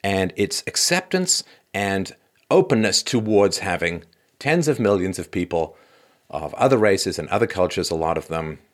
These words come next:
come into the country. And still, America is called extraordinarily racist. Because you can't satisfy these standards, right? Now,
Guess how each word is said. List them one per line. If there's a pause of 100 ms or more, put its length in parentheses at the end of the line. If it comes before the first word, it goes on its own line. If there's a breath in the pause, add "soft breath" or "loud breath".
(100)
come
into
the
country. (1000 soft breath)
And
still,
America
is
called (160)
extraordinarily (120)
racist. (1700)
Because
you
can't (240)
satisfy (120)
these
standards,
right? (1300)
Now,